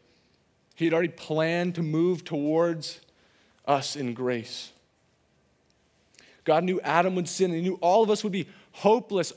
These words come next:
unable to come to him. We would be dead. We'd be spiritually dead, enslaved to sin. We would have no way of making our way to him.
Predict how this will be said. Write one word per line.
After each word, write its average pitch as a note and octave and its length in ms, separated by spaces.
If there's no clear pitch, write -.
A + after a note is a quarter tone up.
unable A3+ 800
to G3+ 100
come G#3+ 440
to G3+ 180
him. D#3+ 180
We A3 100
would A3+ 140
be G#3+ 100
dead. D3+ 800
We'd F#3+ 160
be G3+ 80
spiritually A3 640
dead, F#3 260
enslaved G3 840
to G3 100
sin. G3 320
We G3+ 80
would G3+ 120
have E3 140
no F#3 540
way D#3+ 400
of C#3 160
making E3+ 380
our C#3+ 100
way C3+ 180
to A#2+ 80
him. A2 220